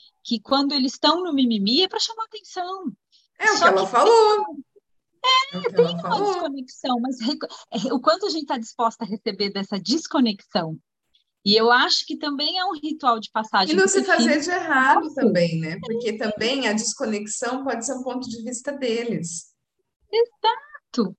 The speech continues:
Speaker 2: Né?
Speaker 1: É, e
Speaker 2: Porque
Speaker 1: que é o
Speaker 2: o
Speaker 1: que ela
Speaker 2: como você
Speaker 1: falou.
Speaker 2: expressa a sua conexão é diferente pra cada um.
Speaker 1: Não,
Speaker 2: E,
Speaker 1: e é muito do que ela
Speaker 2: e o
Speaker 1: falou.
Speaker 2: quanto que eles também tão dispostos a falar do que eles precisam pra se sentir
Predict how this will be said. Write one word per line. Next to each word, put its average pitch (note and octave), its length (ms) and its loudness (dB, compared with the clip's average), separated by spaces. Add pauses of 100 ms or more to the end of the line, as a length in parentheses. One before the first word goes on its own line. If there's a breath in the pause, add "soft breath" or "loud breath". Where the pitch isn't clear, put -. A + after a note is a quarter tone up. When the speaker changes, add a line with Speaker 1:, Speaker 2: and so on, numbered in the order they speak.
(120)
Speaker 2:
Né? F#3+ 320 0
Speaker 1:
É, C#4 80 0
e C4 80 4
Speaker 2:
Porque C#4+ 200 4
Speaker 1:
que D#4+ 140 4
é - 40 8
o - 60 6
Speaker 2:
o A#3+ 60 -4
Speaker 1:
que G#4+ 100 0
ela E4+ 180 8
Speaker 2:
como A4 160 6 (140)
você C4 200 4
Speaker 1:
falou. - 180 2
Speaker 2:
expressa A3+ 720 0
a F#3+ 240 -6
sua A4 420 -2
conexão A#3+ 1040 -4 (320)
é G#3 100 0
diferente A#3 560 -2
pra F#4 140 -6
cada G4+ 240 -2 (120)
um. F#4+ 300 -4 (720 soft breath)
Speaker 1:
Não, A4 200 4
Speaker 2:
E, A3+ 80 6
Speaker 1:
e C#4 40 8
é C#4 60 4
muito D#4+ 320 2
do G#4 100 -2
que G4 100 -2
ela C#4 160 6
Speaker 2:
e - 40 10
o B3+ 40 4
Speaker 1:
falou. B3+ 160 4 (100)
Speaker 2:
quanto A4+ 80 4
que - 80 6
eles G4 200 6
também F4 300 2
tão G4 180 2
dispostos D4+ 600 0
a A#3+ 140 2
falar C4 520 2
do D4+ 140 -2
que D#4 180 -4
eles G#4 320 2
precisam F#3 800 -6
pra G#3 160 -2
se A3 140 -6
sentir G#3+ 680 -4